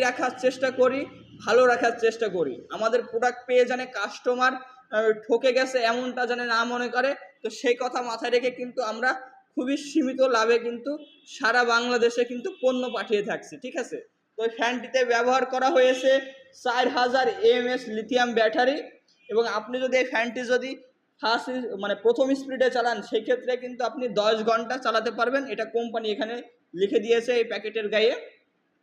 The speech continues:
এখানে আপনি দ্বিতীয় স্পিডে চালালে পারে কিন্তু ছয় ঘন্টা কিন্তু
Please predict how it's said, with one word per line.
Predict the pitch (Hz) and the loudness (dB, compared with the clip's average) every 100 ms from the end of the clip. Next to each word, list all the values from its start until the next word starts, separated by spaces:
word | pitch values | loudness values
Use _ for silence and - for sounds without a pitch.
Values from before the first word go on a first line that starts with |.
| _ _ _ _ _ - | _ _ _ _ _ -8
এখানে | 208 240 254 247 - | -4 -4 -6 -6 -8
আপনি | 240 240 | -4 -6
দ্বিতীয় | 202 226 247 262 | -6 -4 -4 -4
স্পিডে | - 247 247 240 | -6 -2 0 0
চালালে | 220 226 240 | 0 0 0
পারে | 233 240 | 0 0
কিন্তু | 240 240 285 277 - _ _ - | -2 -8 -8 -8 -10 _ _ -6
ছয় | 269 240 269 | 0 2 4
ঘন্টা | 247 247 | 2 0
কিন্তু | 247 247 247 | -4 -6 -8